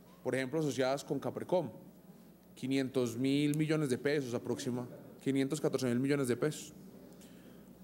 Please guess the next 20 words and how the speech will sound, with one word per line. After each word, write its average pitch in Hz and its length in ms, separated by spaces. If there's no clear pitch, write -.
Mi 123 100
pregunta 127 560
es, - 240
¿ahí 139 320
hubo 185 340
aproximación 131 760
porcentual 127 600
también 165 460
de - 80
los 127 460
intereses 131 680
que 131 180
esas 156 260
I 175 120
P 175 280
S 160 380
hoy 170 280
dejaron 147 580
de 123 120
percibir? 151 760